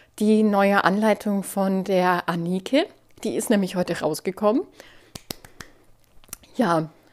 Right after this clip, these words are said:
sind wir auch schon, ich meine, man fiebert ja auch immer so ein bisschen mit, ne? Wenn dann,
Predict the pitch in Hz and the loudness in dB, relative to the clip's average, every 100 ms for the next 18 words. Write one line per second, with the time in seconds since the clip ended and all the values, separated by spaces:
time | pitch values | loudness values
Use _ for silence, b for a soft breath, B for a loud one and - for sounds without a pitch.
0 | _ - 202 190 - - 175 - B B | _ -6 -4 -4 -6 -6 -6 -8 B B
1 | 202 190 - B 196 - 220 285 254 214 | 0 0 0 B 0 2 2 4 4 4
2 | 180 - 208 247 214 202 208 - 190 180 | 4 4 0 0 0 0 -4 -2 -2 2
3 | 208 - - 160 175 190 B B B B | 2 2 -2 -6 -6 -6 B B B B
4 | 190 180 185 180 180 | 0 0 0 0 0